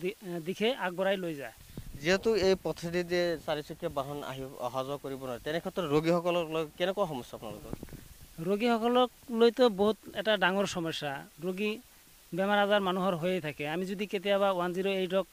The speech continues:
Speaker 1: কল কৰোঁ, আমাৰ, আহ, মানে, গাঁৱত ওৱান জিৰ' এইট নাহে, "Not ছাৰ্ভিচেবল area" বুলি কৈ দিয়ে সেই অফিচৰ পৰা। তাৰমানে, ৰাস্তা ঘাট নাই, কেনেকৈ আহিব?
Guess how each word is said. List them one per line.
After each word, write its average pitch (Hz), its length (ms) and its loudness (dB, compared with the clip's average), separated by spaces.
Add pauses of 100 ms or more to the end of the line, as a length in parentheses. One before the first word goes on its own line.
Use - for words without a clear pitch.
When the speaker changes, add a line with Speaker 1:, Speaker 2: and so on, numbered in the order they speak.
(260)
Speaker 1:
কল 190 160 4
কৰোঁ, 185 260 0 (100)
আমাৰ, 180 240 -2
আহ, - 880 -12
মানে, 160 360 -4
গাঁৱত 185 280 2 (200)
ওৱান 185 180 0
জিৰ' 196 140 0
এইট 196 260 0
নাহে, 139 320 0 (140)
"Not 170 200 0
ছাৰ্ভিচেবল 208 600 -2
area" 190 240 2
বুলি 190 240 -2 (260)
কৈ 175 180 -2
দিয়ে 151 160 -2
সেই 147 160 -2
অফিচৰ 156 400 -6
পৰা। 135 200 -8
তাৰমানে, 208 300 0
ৰাস্তা 240 320 10
ঘাট 233 120 6
নাই, 220 160 0
কেনেকৈ 208 340 2
আহিব? 165 260 4